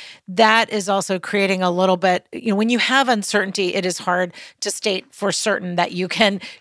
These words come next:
get a credit. The other piece is that, you know, you have to have it assembled.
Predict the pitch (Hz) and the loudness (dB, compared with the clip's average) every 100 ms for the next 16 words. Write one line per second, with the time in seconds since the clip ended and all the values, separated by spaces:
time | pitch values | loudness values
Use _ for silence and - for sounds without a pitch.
0 | - 214 190 - 185 - 180 - - - | 0 2 2 0 -2 -2 -2 -4 -8 -18
1 | - - 247 240 247 240 208 - - 202 | -20 -4 4 4 4 2 0 -4 -6 -4
2 | 185 - 202 165 185 175 175 - - - | -4 -4 -4 -2 0 0 -2 -4 -12 -8
3 | 185 185 185 170 - 190 170 185 175 175 | -6 -4 -2 -2 -2 -2 -2 -4 -2 -4
4 | - - - 202 190 190 185 185 | -4 -6 -2 -2 0 2 2 2